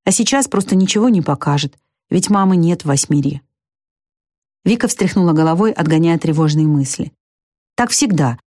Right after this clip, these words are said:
Стоит только начать волноваться и сомневаться, и тут же набегает целый полк самых разных вариантов развития событий. И все, как на подбор, исключительно плохие.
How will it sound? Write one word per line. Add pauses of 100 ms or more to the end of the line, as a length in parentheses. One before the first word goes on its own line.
(280)
Стоит
только
начать
волноваться
и
сомневаться, (280)
и
тут
же
набегает
целый
полк
самых
разных
вариантов
развития
событий. (640)
И
все,
как
на
подбор, (180)
исключительно
плохие.